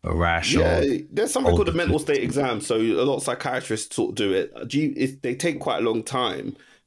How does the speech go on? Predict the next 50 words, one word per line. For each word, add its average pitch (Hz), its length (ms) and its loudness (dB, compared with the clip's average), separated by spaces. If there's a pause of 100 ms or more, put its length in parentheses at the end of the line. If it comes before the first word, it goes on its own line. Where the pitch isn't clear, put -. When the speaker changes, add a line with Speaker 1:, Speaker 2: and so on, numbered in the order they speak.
Speaker 2:
uh, 98 380 0
to 95 120 -8
do. 110 360 0
So 104 220 2
you 101 260 -2
don't, 127 320 0
G 135 200 2
P 127 200 -2
in 107 80 2
a 101 60 0
ten 120 200 -2
minute 95 140 0
slot - 160 0
may 107 120 0
not 101 140 -2
have 101 160 -6
the 87 80 -4
sort - 200 -2
of - 40 -20
time 113 540 -2
to 98 120 -6
do 95 320 0
a - 40 -8
sort - 240 0
of - 80 -6
accurate 95 400 -2
or, 90 360 0 (380)
or, 92 260 -2 (400)
or 90 300 0
f-, - 140 -20 (220)
sort - 200 -4
of - 40 -14
thorough 120 360 0
one. 78 260 -2 (320)
Um, 95 520 0
but, 107 260 -2 (100)
uh, 120 120 0 (280)
ex-, 120 260 -4
exactly 120 480 -4
that. 113 240 2
It's - 140 -2
all 139 160 4
about, 104 460 0
and 110 160 -2
I 131 60 -2
think 151 180 0
that's 135 160 -2
the - 60 -8
difficulty 110 600 0
with 107 220 2